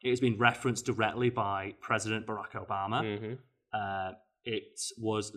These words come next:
Speaker 1: the most requested thing for Chris Rock to perform at all of his shows.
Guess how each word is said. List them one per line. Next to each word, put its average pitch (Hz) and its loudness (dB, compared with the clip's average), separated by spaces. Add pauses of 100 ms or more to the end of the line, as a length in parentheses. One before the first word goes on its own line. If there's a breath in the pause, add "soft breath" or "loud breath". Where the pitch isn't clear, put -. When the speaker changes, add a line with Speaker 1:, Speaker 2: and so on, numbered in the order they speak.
Speaker 1:
the 113 0
most 107 -4
requested 107 -4
thing 107 -4
for 107 -14
Chris - -6
Rock 104 -4
to - -14
perform 107 -6
at 101 -8
all 98 -8
of 98 -8
his 98 -6
shows. 120 -2